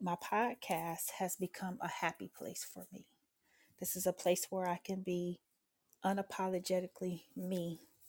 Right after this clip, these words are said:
Um, and I don't have to be worried about, worried about who's looking at me, who, you know, what opinion someone has of me. Um, because when I d-,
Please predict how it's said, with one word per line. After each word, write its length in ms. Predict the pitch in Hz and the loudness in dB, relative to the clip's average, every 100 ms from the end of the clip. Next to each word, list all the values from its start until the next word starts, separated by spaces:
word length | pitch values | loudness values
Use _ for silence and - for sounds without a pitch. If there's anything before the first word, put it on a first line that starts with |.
| - _ - _ _ 190 | -20 _ -20 _ _ 4
Um, 300 | 175 175 175 | 4 4 2
and 120 | 185 | 2
I 60 | 180 | 2
don't 160 | 202 | 2
have 200 | 196 190 | 2 0
to 60 | - | 0
be 180 | 185 185 | 0 4
worried 320 | 190 185 180 | 6 6 4
about, 280 | 180 175 - _ _ - | 0 -2 -4 _ _ -4
worried 560 | 180 190 202 190 180 - | 4 8 8 6 4 0
about 460 | 175 170 185 175 - | 4 6 8 6 4
who's 520 | 202 196 190 185 - - - - - - | 0 0 -2 -2 -4 -4 -12 -20 -10 2
looking 720 | 190 208 - 180 165 165 175 - _ _ - | 6 6 4 -4 -2 -4 -8 -14 _ _ -8
at 180 | 156 - | -6 -6
me, 280 | 175 135 131 - - - | -6 -4 -6 -12 -10 -2
who, 480 | 185 175 175 175 180 240 247 | 0 0 -2 -4 -6 -12 -6
you 140 | 196 180 | 0 0
know, 260 | 156 160 - | 0 -4 -6
what 360 | 170 175 190 | 2 6 6
opinion 540 | 185 - 185 180 160 170 | 4 0 -2 -2 -2 -2
someone 500 | - 175 170 165 160 - | 0 0 -2 -4 -6 -4
has 360 | 165 156 170 | -2 -2 -4
of 180 | - - | -8 -8
me. 240 | - 180 - - - - - - | -8 -8 -12 -20 -20 -20 -20 0
Um, 520 | 175 185 175 170 170 - - - - - - _ - | 8 8 8 2 -4 -10 -18 -20 -20 -20 -20 _ -2
because 640 | 190 180 175 - - - - _ _ _ _ | 2 6 8 6 2 0 -8 _ _ _ _
when 200 | 175 175 | -2 2
I 100 | 165 | 2
d-, 140 | 170 | 0